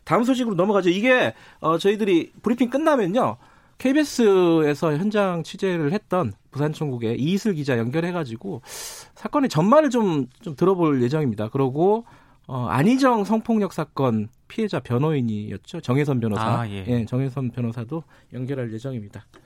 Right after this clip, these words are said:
Speaker 1: 조금만 기다려주시고요. 자, 그 다음 소식은 뭘 알아볼까요? 아, 어제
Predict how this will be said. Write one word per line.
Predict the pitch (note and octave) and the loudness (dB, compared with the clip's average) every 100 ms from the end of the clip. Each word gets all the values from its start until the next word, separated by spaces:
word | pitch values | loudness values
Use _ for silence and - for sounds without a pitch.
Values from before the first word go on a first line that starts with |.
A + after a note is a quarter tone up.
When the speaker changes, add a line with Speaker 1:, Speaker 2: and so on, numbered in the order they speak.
| _ _ | _ _
Speaker 1:
조금만 | - - D3+ C#3 | -20 -14 -12 -10
기다려주시고요. | B2+ D3+ C#3 B2 C3+ B2 C#3+ A#3+ - - - - - - - | -6 -4 -4 -8 -10 -4 -4 -4 -12 -20 -20 -20 -20 -20 -8
자, | D3+ | -6
그 | - | -6
다음 | F3 F#3+ | -2 0
소식은 | A#3 A#3+ A#3 | 0 0 0
뭘 | D3+ | 2
알아볼까요? | D#3 D3 B2+ B2+ | 2 0 0 0
아, | A2+ | 2
어제 | D#3 F#3+ A3+ D3 | 2 4 2 0